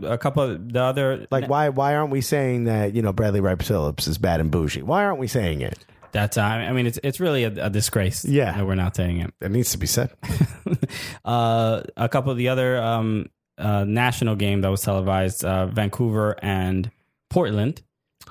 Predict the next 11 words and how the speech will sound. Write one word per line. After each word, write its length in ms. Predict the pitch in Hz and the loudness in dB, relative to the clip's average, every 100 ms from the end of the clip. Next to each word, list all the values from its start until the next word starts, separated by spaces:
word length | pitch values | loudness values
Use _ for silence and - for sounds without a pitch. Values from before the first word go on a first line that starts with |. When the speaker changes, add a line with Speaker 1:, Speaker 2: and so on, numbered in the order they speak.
| - - | -10 -2
Speaker 2:
Yeah. 240 | 101 101 107 | 2 2 0
Speaker 1:
Uh, 40 | 104 | -2
Portland, 520 | - 120 110 107 107 98 | 0 0 0 -2 -4 -8
uh, 220 | - 101 98 | -4 -2 0
wins 380 | 95 104 101 - | 0 0 0 0
this 240 | 98 - | -2 -2
two 200 | - 135 | -2 0
to 80 | 110 | 0
one. 420 | 101 98 101 110 - _ _ _ | 0 0 0 -2 -6 _ _ _
Speaker 2:
I 80 | - | -2
mean, 260 | 127 80 | 0 0